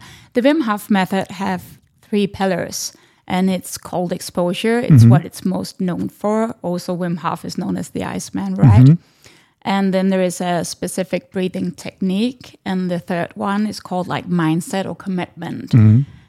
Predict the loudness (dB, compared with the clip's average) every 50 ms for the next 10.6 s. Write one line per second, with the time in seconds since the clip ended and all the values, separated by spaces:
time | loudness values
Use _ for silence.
0 | _ _ -8 -4 -2 0 2 2 0 0 -2 -4 -8 -6 -4 -2 -2 0 0 0
1 | -2 0 -2 -2 -4 -6 -10 -10 -10 -10 -10 -12 _ _ -20 _ -10 -8 -8 -8
2 | -10 _ -10 -8 -6 -6 -4 -6 -6 -8 -10 -18 -10 -6 -6 -6 -6 -4 -4 -2
3 | -2 -2 -2 -4 -8 -10 -8 -8 -10 -10 -12 _ _ _ _ _ _ _ _ -6
4 | -6 -6 -6 -8 -12 -18 -12 -8 -6 -4 -4 -6 -6 _ -10 -10 -10 -12 -12 _
5 | _ _ _ _ 6 8 10 8 8 6 4 -2 -4 -2 -2 -2 -2 -2 -2 -2
6 | -4 -8 -12 _ _ _ _ _ _ _ _ _ _ _ -2 0 0 0 0 -2
7 | -2 -2 -2 -2 -2 -4 -8 -6 -6 -6 -6 -4 -4 -4 -6 -6 -4 -2 -2 -2
8 | -4 -6 -6 -6 -6 -6 -6 -6 -6 -6 -6 -8 -10 -20 -20 _ _ _ _ _
9 | _ _ _ -4 -2 -2 -4 _ -4 -4 -4 -4 -4 -4 -4 -4 _ -8 -10 -10
10 | -8 -4 -2 -2 -2 -2 -4 -6 -8 -10 -12